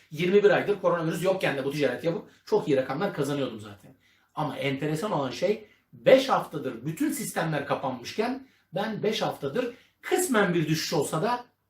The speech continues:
haftada beş haneli rakamlar ve üzerinde para kazanmaya devam ediyorum arkadaşlar. Haftada beş haneli rakamın kaç lira olduğunu herhalde kalem kağıdı yazarak görebiliriz diye düşünüyorum. Kafadan da çarpabiliriz.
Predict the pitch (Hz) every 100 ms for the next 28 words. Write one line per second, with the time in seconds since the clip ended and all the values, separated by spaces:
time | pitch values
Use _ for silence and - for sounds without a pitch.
0 | _ _ - 156 - 165 117 120 127 127
1 | 240 233 180 165 165 180 170 185 185 214
2 | 208 175 160 165 180 147 147 127 123 135
3 | 127 123 120 104 104 104 - - _ _
4 | _ _ _ _ 170 165 180 185 208 196
5 | 165 151 160 165 165 196 - 151 139 180
6 | 196 143 - 180 160 151 135 160 131 196
7 | 151 135 117 107 104 101 - 110 - _
8 | _ 143 147 147 127 - 104 104 98 -
9 | -